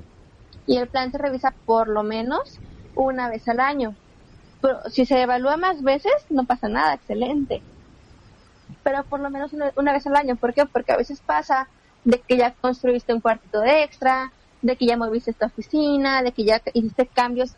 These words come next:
estructurales, inclusive de que ya tienes personal nuevo, totalmente nuevo, entonces, eh,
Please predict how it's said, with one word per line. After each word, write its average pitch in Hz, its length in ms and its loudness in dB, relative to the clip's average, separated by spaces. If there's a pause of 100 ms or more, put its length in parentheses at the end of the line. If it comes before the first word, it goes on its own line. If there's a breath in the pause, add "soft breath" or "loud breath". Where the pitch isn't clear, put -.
(120)
estructurales, 247 880 2 (420)
inclusive 226 460 0
de 240 100 2
que 226 80 -4
ya 214 80 -2
tienes 226 280 -4 (200)
personal 214 640 -4
nuevo, 277 320 2
totalmente 226 440 -2
nuevo, 269 300 -2
entonces, 247 400 -6
eh, 202 360 0